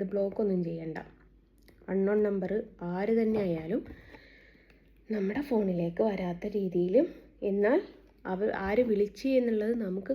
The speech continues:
കാണാൻ തക്കത്ത രീതിയിലും ഉള്ള ഒരു ഓപ്ഷൻ ഈ iPhone-ൻ്റെ അകത്തുണ്ട്. ഇനി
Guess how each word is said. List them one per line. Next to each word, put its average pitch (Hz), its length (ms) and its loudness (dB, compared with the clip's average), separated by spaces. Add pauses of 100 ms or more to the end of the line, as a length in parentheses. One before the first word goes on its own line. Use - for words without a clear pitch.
കാണാൻ 196 400 -2 (100)
തക്കത്ത 220 440 -4
രീതിയിലും 180 460 -2 (280)
ഉള്ള 185 140 -2 (240)
ഒരു 185 120 0 (100)
ഓപ്ഷൻ 170 300 -6 (200)
ഈ 202 40 -4 (140)
iPhone-ൻ്റെ 202 540 -4
അകത്തുണ്ട്. 247 320 -4 (1800)
ഇനി 214 100 4